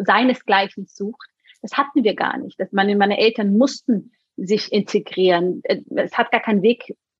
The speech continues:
mh, drumherum geführt. Also es musste die, eine Begegnung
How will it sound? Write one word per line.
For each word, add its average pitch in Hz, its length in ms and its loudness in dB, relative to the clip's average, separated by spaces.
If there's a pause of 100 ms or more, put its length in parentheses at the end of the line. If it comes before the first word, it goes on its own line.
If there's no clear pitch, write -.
mh, 202 420 2 (560)
drumherum 226 480 4
geführt. - 400 -6
Also 180 160 -2
es 175 100 -8
musste 226 340 0
die, 202 160 -8
eine 196 240 0
Begegnung 226 600 0